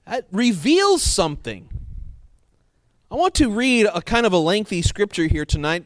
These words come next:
from the book of Ephesians, chapter five. I thank God for this book of Ephesians. It's so instructive and so helpful.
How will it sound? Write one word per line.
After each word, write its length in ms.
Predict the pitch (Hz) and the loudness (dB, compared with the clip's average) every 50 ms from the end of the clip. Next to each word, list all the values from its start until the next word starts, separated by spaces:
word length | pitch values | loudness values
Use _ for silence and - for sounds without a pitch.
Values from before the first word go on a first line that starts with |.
| - 131 | -14 -18
from 220 | - - 160 156 147 | -10 -6 -4 -4 -4
the 80 | 139 | -4
book 400 | 123 117 123 123 120 160 202 202 | -8 -10 -14 -6 -2 -2 0 0
of 160 | 175 151 139 - - - - - - - | 0 -4 -4 -6 -16 -20 -20 -20 -16 -12
Ephesians, 960 | 165 165 - - - 202 220 254 262 202 147 127 117 113 135 156 - - - - - - _ _ _ | -12 -12 -10 -10 -8 -6 -4 -4 -4 -4 -4 -6 -8 -8 -10 -12 -12 -12 -14 -14 -20 -20 _ _ _
chapter 480 | - - - 196 190 202 - - 175 165 | -6 -2 0 0 0 0 -2 -4 -6 -6
five. 420 | - - - 175 180 175 156 139 | -4 -4 -2 0 0 0 0 -2
I 100 | 147 151 | -2 -6
thank 640 | 151 - - - - 262 277 285 277 233 175 151 147 | -6 -8 -10 -8 -6 -4 -4 -4 -6 -10 -14 -20 -12
God 640 | 127 151 196 196 190 151 135 127 131 143 151 160 - - - - _ - - - - - | -6 -2 0 2 2 2 2 0 0 -2 -4 -6 -12 -20 -20 -20 _ -20 -20 -20 -20 -12
for 200 | - - 185 185 | -4 -2 0 2
this 200 | 170 180 185 180 | 2 2 0 0
book 440 | 143 135 156 160 156 160 - - - - - - - - | -2 2 4 4 4 2 0 -6 -14 -14 -14 -14 -8 -4
of 180 | 151 156 151 | -2 -2 -2
Ephesians. 960 | 185 180 175 - - - 226 233 240 214 160 143 107 - 95 - - - - - | -4 -8 -8 -10 -8 -8 -6 -4 -4 -4 -4 -6 -8 -10 -12 -18 -18 -18 -18 -18
It's 120 | - - - | -14 -10 -6
so 260 | - - 180 196 214 | -2 -2 0 0 0
instructive 800 | 226 220 - - - 254 262 254 _ - - 135 113 98 - - _ _ _ _ _ _ _ _ _ - | -2 -2 -4 -4 -2 0 -2 -2 _ -2 -4 -4 -4 -4 -8 -18 _ _ _ _ _ _ _ _ _ -12
and 200 | 143 151 147 - | -10 -10 -8 -8
so 280 | - - 190 190 185 | -6 -4 -2 -2 -2
helpful. 520 | 175 - 185 175 156 - - 120 101 - | 0 0 -2 -2 -4 -8 -14 -14 -14 -12